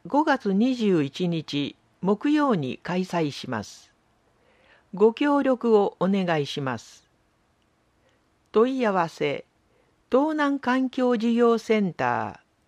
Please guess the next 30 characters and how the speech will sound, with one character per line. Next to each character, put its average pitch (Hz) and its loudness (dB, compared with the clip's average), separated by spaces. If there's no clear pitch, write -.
ー。 147 -16
電 202 0
話、 165 -2
零 277 2
六 160 -2
六 220 0
七 247 0
零 233 2
零 214 6
の 127 -2
一 294 -4
七 254 0
五 202 0
零。 151 -2
フ - -6
ァ 285 2
ッ - -10
ク 196 -4
ス、 - -8
零 285 2
六 269 -2
六 220 0
七 269 2
零 214 4
六 214 2
の 185 0
二 285 2
零 247 2
零 208 2
七。 175 -2